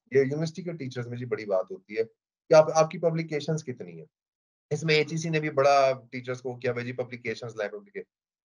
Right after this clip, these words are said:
अब publication किस तरह होती है, ये भी क्या धंधा है, ये सिर्फ पाकिस्तान में नहीं, पूरी दुनिया में ये हम सबको पता है कि किस तरह academic journals,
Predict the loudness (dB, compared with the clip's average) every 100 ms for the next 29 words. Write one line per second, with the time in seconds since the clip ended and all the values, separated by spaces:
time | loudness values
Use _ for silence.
0 | -2 0 2 0 -2 -4 0 0 -2 -8
1 | -10 -4 4 4 4 -2 -6 -6 -4 -6
2 | -8 0 4 4 2 0 4 4 2 -6
3 | -2 -2 -2 -4 -4 -4 -10 -12 -10 -10
4 | -10 -6 -2 -2 -2 -4 -4 -4 -6 -6
5 | -6 -6 -12 -18 _ -12 -2 2 2 2
6 | -4 -6 -6 -4 -6 -2 -4 -6